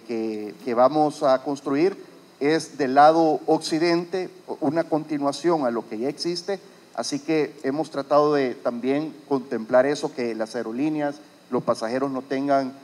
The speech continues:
ningún tipo de problema. Al igual también el parqueo, vamos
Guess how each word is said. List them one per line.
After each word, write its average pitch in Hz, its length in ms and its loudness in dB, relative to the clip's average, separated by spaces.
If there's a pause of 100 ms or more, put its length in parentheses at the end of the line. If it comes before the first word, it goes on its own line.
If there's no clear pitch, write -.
(140)
ningún 120 300 -6
tipo 127 260 -4
de 120 60 -2
problema. 156 480 0 (600)
Al 139 140 0
igual 165 380 4
también 185 600 0 (140)
el 131 140 -4
parqueo, 165 560 2 (720)
vamos 139 400 -2